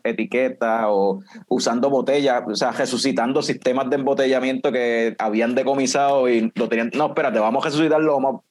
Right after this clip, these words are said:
porque pues no conseguimos lata, vamos a embotellar, vamos a meterla a, a botella", por esa misma cuestión de la, de la, la escasez del, del aluminio.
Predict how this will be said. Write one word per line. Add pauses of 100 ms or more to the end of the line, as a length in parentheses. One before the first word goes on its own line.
(200)
porque
pues
no
conseguimos
lata,
vamos
a
embotellar,
vamos
a
meterla
a,
a
botella", (720)
por
esa
misma
cuestión
de
la,
de
la,
la
escasez
del,
del
aluminio.